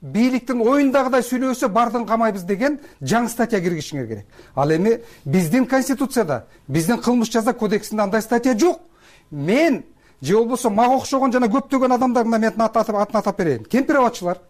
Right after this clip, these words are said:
он бир журналист, Адилет Балтабай, Махабат Тажыбек кызы, Азамат Ишенбек, Ишенбеков,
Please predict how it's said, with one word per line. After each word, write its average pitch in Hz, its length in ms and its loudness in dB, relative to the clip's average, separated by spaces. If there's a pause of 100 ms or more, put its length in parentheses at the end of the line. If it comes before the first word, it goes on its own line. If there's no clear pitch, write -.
(640)
он 196 220 2
бир 262 120 2
журналист, 247 540 2 (340)
Адилет 202 400 0
Балтабай, 240 560 2
Махабат 262 460 0
Тажыбек 269 420 2
кызы, 214 300 0 (100)
Азамат 254 400 2
Ишенбек, 254 540 -4 (640)
Ишенбеков, 240 680 0